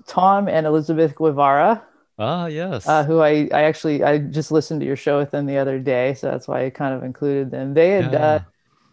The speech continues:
Speaker 1: they had driven out to us. I, I really didn't know them, and it was actually cool being able to listen to your show with them,
Speaker 2: Yeah.
Speaker 1: uh, to get to know kind of their story. But they, they had driven out to,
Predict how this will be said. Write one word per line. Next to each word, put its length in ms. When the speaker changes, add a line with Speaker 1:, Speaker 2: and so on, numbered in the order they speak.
Speaker 1:
they 120
had 140
driven 340
out 360
to 600
us. 460
I, 260
I 80
really 280
didn't 300
know 220
them, 280
and 180
it 40
was 140
actually 280
cool 260
being 160
able 120
to 40
listen 300
to 40
your 120
show 280
with 200
them, 340
Speaker 2:
Yeah. 120
Speaker 1:
uh, 280
to 140
get 220
to 120
know 500
kind 160
of 80
their 160
story. 480
But 380
they, 520
they 140
had 120
driven 300
out 320
to, 320